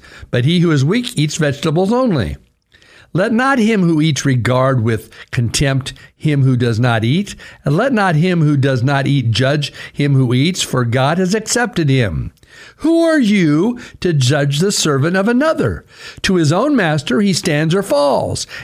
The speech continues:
and stands he will, for the Lord is able to make him stand. One man regards one day above another. Another regards every day alike. Let each man be fully convinced in his own mind.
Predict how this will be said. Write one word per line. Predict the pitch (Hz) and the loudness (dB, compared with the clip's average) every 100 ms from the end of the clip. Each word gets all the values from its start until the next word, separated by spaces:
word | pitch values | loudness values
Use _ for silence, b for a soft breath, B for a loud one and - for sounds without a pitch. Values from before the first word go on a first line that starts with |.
| - | -4
and | 143 135 | 0 0
stands | - 175 185 214 233 175 | -2 -2 0 0 0 -2
he | 196 170 | 0 2
will, | 143 165 139 113 B B | 2 2 0 -2 B B
for | - 117 | -4 0
the | 123 | 2
Lord | 120 139 165 170 | 2 2 2 2
is | 123 113 | 0 0
able | 139 147 156 | 0 0 0
to | 131 110 | -2 0
make | 110 123 147 147 | 0 0 0 -4
him | - - 131 123 120 | -8 -2 2 2 0
stand. | - - 107 90 78 73 B B B B B | -4 -2 -2 -2 -4 -6 B B B B B
One | 104 131 127 | -2 0 2
man | 131 135 | 2 2
regards | 131 120 127 139 127 | 2 0 0 0 0
one | 113 139 143 | 0 0 2
day | 131 147 | 2 2
above | 135 131 143 | 0 0 0
another. | 156 165 190 147 69 b b b b | 0 0 0 -4 -6 b b b b
Another | 113 127 147 143 | -2 0 2 2
regards | 135 127 147 156 147 | 2 2 0 0 0
every | 165 185 | 0 0
day | 175 190 | 2 2
alike. | 196 214 277 143 - B B B B | 2 0 -2 -6 -12 B B B B
Let | 185 208 | -2 0
each | 247 269 - | 0 0 0
man | 190 180 | 0 2
be | 170 160 | 0 0
fully | - 160 156 | 0 0 0
convinced | 147 156 143 175 - | 0 0 0 0 -2
in | 220 208 | -2 0
his | 214 - | 0 -2
own | 226 254 233 | 0 0 2
mind. | 180 120 87 62 62 | 0 0 -2 -6 -8